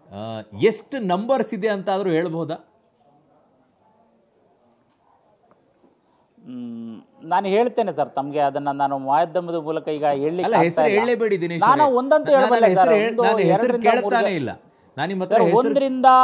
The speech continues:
Speaker 2: ಒಬ್ಬರಿಂದ, ಒಬ್ಬರಿಂದ, ಒಬ್ಬರಿಂದ ಮೂರು ಜನದ್ದು, ಒಬ್ಬರಿಂದ ಮೂರು.
Speaker 1: ಅಂದ್ರೆ ಒಟ್ಟು ಮೂರು ಜನ ಇದ್ದಾರೆ ಇನ್ನು?
Speaker 2: ಒಬ್ಬರಿಂದ ಮೂರು,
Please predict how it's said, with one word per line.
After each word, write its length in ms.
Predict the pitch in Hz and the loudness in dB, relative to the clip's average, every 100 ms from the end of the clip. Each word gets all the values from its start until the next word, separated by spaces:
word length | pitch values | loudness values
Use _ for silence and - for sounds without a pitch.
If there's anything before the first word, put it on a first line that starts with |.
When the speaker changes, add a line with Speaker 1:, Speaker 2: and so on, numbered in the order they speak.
| 240 - - - _ | 6 2 -10 -20 _
Speaker 2:
ಒಬ್ಬರಿಂದ, 640 | 175 202 202 202 254 247 233 240 240 - - _ _ - | 2 2 4 2 4 2 4 4 4 0 -12 _ _ -6
ಒಬ್ಬರಿಂದ, 640 | 175 214 202 240 233 220 226 220 - - | 0 0 2 0 2 2 4 4 2 -6
ಒಬ್ಬರಿಂದ 600 | 175 202 190 233 220 214 214 214 | 0 0 2 0 0 2 4 4
ಮೂರು 320 | 185 196 196 | 4 -2 -2
ಜನದ್ದು, 580 | 180 180 175 151 151 - - - - - | -2 -4 -6 -2 -2 -2 -10 -20 -20 -8
ಒಬ್ಬರಿಂದ 460 | 151 175 196 185 | -8 -2 -4 -2
ಮೂರು. 340 | 208 170 151 123 - _ _ _ _ _ _ _ _ _ | -4 -4 -6 -8 -12 _ _ _ _ _ _ _ _ _
Speaker 1:
ಅಂದ್ರೆ 180 | 131 175 | -8 -4
ಒಟ್ಟು 240 | 165 165 | -2 -2
ಮೂರು 300 | 180 190 226 | -4 -2 -2
ಜನ 160 | 190 196 | -2 -2
ಇದ್ದಾರೆ 340 | 196 180 175 | -2 -2 -4
ಇನ್ನು? 220 | 156 160 110 - _ _ _ _ _ _ _ _ _ _ _ _ _ _ _ _ | -4 -6 -10 -16 _ _ _ _ _ _ _ _ _ _ _ _ _ _ _ _
Speaker 2:
ಒಬ್ಬರಿಂದ 480 | 196 214 233 226 226 | -2 2 2 4 2
ಮೂರು, 260 | 202 185 | 2 -2